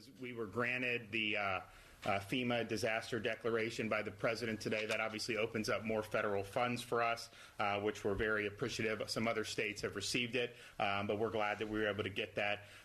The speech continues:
uh, going. Uh, the main, um, orders that are coming out today, uh, relate to, uh, the se-, senior citizens and those with significant medical issues,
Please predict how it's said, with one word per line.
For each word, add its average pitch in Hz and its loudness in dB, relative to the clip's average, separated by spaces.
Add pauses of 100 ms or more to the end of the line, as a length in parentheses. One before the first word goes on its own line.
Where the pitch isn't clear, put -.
uh, 104 4
going. 101 0 (600)
Uh, 135 2
the 131 2
main, 160 2 (440)
um, 104 2 (120)
orders 139 2
that 117 2
are 113 2
coming 120 0
out 117 -2
today, 107 0 (340)
uh, 104 4
relate 117 0
to, 110 2 (320)
uh, 95 2 (140)
the 113 0
se-, 143 -2
senior 131 0
citizens 117 0
and 110 2
those 113 2
with 101 0
significant 110 -2
medical 113 0
issues, 107 2